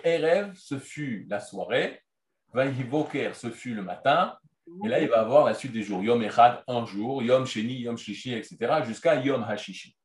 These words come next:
Ça va ? Mais ce qui est étonnant de remarquer, c'est d'abord, on commence par la soirée. Mais pourquoi avoir dire soirée ? On aurait dû dire Vatehi Laila, ou Vahi Laila,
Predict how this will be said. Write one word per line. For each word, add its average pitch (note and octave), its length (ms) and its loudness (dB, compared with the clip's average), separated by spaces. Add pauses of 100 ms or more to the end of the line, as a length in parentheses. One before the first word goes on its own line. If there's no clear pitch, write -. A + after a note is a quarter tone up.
(260)
Ça - 100 -6
va ? - 300 -2 (800)
Mais B2 340 0
ce - 80 -20
qui F3+ 100 0
est F#3+ 60 6
étonnant G3 300 0
de E3 40 -2
remarquer, C#3+ 600 0 (260)
c'est - 580 -4 (260)
d'abord, C#3 420 8
on - 40 2
commence C3+ 320 -2
par C3 400 0 (280)
la A2 320 -2
soirée. G2 500 -2 (300)
Mais A#2+ 80 -4
pourquoi F#3+ 320 2
avoir C#3 260 0
dire D3+ 240 -6
soirée ? D3 640 0
On A#2+ 160 -4
aurait C3 180 -2
dû B2 120 -6
dire A2 320 -6 (480)
Vatehi D3 760 2
Laila, A2 520 2
ou A#2 180 2
Vahi C#3 440 2
Laila, G#2+ 540 -4